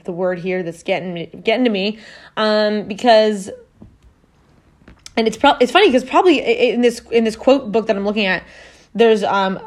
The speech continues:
a plethora of quotes that say something along the lines of, "Happiness is not a choice." And then they have this bullshit, "Choose happiness" in here.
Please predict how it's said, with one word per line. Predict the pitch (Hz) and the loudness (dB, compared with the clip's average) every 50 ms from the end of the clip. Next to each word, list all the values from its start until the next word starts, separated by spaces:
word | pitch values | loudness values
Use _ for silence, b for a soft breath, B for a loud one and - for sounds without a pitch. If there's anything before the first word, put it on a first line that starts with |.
| - | -10
a | - 185 | -10 -8
plethora | - - 320 359 359 339 277 233 | 0 2 2 2 4 4 2 2
of | 202 - | 2 2
quotes | - 269 269 269 262 | 2 2 2 2 2
that | 233 220 208 - - | 0 -2 -2 -2 -2
say | - 240 240 | 0 0 0
something | 233 247 240 226 208 | 2 0 -2 -2 -2
along | 208 208 202 208 202 | -2 -2 -2 -2 -2
the | 190 | -2
lines | 185 190 196 208 214 190 | -2 -2 -2 -2 -2 -2
of, | 180 170 | -4 -4
"Happiness | 180 214 220 226 208 226 208 202 202 196 - | -2 -2 -2 -2 -2 -2 -2 -2 -4 -4 -4
is | 190 175 | -6 -4
not | 190 180 180 175 | -4 -4 -4 -4
a | 170 | -6
choice." | 170 - 220 185 165 160 170 190 | -2 0 0 0 0 -2 -2 0
And | 214 247 | 2 2
then | 269 262 | 4 4
they | 247 | 4
have | 254 262 254 226 | 2 2 2 2
this | 240 254 202 | 2 0 0
bullshit, | 185 208 202 185 185 - - 190 170 - | 0 -2 -2 -2 -2 -4 -4 -4 -4 -4
"Choose | - - 220 202 - | -4 -4 -4 -4 -2
happiness" | 208 196 202 214 208 170 160 165 170 165 | 0 -2 -2 -2 -4 -8 -8 -10 -10 -10
in | 151 160 180 | -10 -12 -10
here. | 147 151 165 175 170 | -10 -10 -10 -10 -10